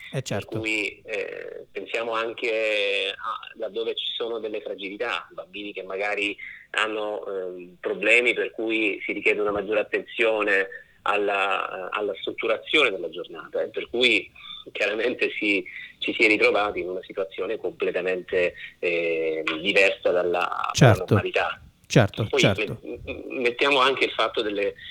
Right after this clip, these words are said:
Speaker 2: eh, quando si è ripreso, no? Si è tornata a scuola, anche lì la riapertura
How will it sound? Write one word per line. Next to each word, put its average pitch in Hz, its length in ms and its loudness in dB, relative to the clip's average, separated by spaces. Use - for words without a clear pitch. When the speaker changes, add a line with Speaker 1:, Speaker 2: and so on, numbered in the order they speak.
Speaker 2:
eh, 101 320 2
quando 123 260 2
si 117 120 0
è 113 40 4
ripreso, 101 520 2
no? 107 180 -2
Si 104 60 2
è 85 80 -2
tornata 98 340 -2
a 95 40 -2
scuola, 117 800 2
anche 101 300 -6
lì 113 280 -4
la 92 100 -2
riapertura 98 680 0